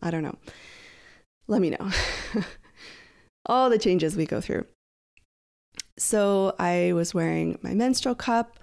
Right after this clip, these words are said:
and I just wanted to crawl into bed. I wanted to be naked. I don't always want to be naked. Sometimes I want to be clothed.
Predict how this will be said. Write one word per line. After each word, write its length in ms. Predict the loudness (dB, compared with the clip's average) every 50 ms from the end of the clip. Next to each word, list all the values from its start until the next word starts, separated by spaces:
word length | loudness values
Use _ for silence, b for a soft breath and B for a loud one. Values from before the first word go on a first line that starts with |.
| b b b b b b b b b
and 920 | -2 0 0 2 2 2 2 2 2 2 2 2 2 2 0 -2 -4 -10 -12 _ _ _ _ _ _ _ _ _ _ _ _ _ _ _ _ _ _ -8 -4
I 640 | -2 -2 0 0 2 2 2 2 4 2 2 0 0
just 400 | 0 0 0 0 -2 -4 -6 -2
wanted 320 | -2 0 0 0 0 -2
to 640 | -4 -2 0 2 4 4 4 4 4 4 4 2 0 -2
crawl 340 | -4 -2 0 2 2 4 4
into 220 | 2 2 0 -2
bed. 680 | -6 -2 0 2 4 4 4 4 4 4 2 2 0 -2 -4
I 80 | -2
wanted 300 | 0 0 2 0 0 -2
to 80 | -4 -4
be 100 | -2 0
naked. 580 | 0 2 2 0 0 0 2 2 2 2 0 0 -2
I 80 | 0
don't 180 | 0 0 0 0
always 320 | 0 0 2 2 2 2
want 120 | 2 2 4
to 60 | 4
be 100 | 4 4
naked. 440 | 4 2 2 2 0 0 0 -2 -8 _ -20 _ -8
Sometimes 380 | -4 -4 0 0 0 0 2
I 40 | 0
want 140 | 0 2 2
to 40 | 2
be 100 | 0 0
clothed. 380 | 0 0 2 2 2 0 -2